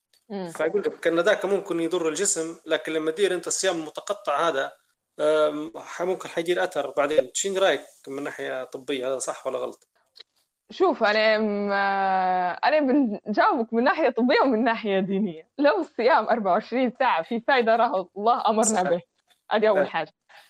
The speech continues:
Speaker 1: فالintermittent fasting من غير حتى ما نشوف أدلة هو الشيء الصح، لأن ال-، إحنا كمؤمنين، آه، أو مسلمين، إحنا مأمورين بالصيام من، من، آه، من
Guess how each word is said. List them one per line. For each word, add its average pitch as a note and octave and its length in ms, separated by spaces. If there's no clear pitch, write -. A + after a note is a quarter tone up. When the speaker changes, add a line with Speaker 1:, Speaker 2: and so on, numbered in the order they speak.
Speaker 1:
فالintermittent C#4+ 800
fasting F#4+ 340
من A3+ 240
غير C#4+ 160
حتى E4+ 220
ما A#3 120
نشوف D4+ 280
أدلة G#3+ 800
هو C4+ 200
الشيء G3 400
الصح، A3 300
لأن G3+ 280
ال-، G#3+ 240
إحنا - 400
كمؤمنين، G#3 720
آه، G3 240
أو F#3+ 160
مسلمين، A3+ 520
إحنا F4 240
مأمورين A#3+ 560
بالصيام A3 500
من، C#4 180
من، A#3 340
آه، F3 800
من A#3 120